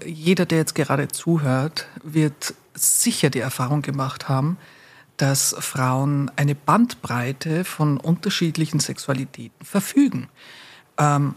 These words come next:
und auch unterschiedliche Charaktere. Das ist genauso wie beim Mann. Es gibt beim Mann, ähm, genügend Männer, die eher auf sanften Sex stehen. Und es gibt Männer, die auf harten Sex stehen.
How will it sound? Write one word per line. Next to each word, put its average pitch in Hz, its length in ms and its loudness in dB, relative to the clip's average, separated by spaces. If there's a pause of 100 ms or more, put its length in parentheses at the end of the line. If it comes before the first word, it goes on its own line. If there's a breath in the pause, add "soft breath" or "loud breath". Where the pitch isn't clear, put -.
und 233 180 4
auch 247 120 2
unterschiedliche 196 640 0
Charaktere. 160 680 0
Das - 180 -2
ist - 120 -4
genauso 139 460 0
wie 151 100 0
beim 160 180 4
Mann. 180 260 2
Es 143 180 -4
gibt - 200 -2
beim 143 180 4
Mann, 175 540 2 (100)
ähm, 160 540 2 (720)
genügend 175 500 2
Männer, 160 260 4
die 156 360 -2
eher 165 300 0
auf 170 240 2 (460 loud breath)
sanften 208 520 2
Sex - 400 -6
stehen. - 380 -8 (160)
Und 143 120 0
es 143 140 0
gibt - 220 -4
Männer, 156 420 2
die 233 220 0
auf 240 260 -2
harten 165 380 2
Sex - 280 -10
stehen. 160 460 0